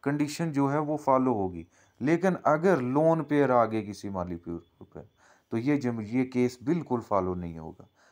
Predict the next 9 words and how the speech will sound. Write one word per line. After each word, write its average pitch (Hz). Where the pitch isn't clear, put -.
जो 120
ज्योमेट्री 120
आनी 165
चाहिए 127
थी 85
वो 123
ज्योमेट्री 120
नहीं 143
आएगी। 101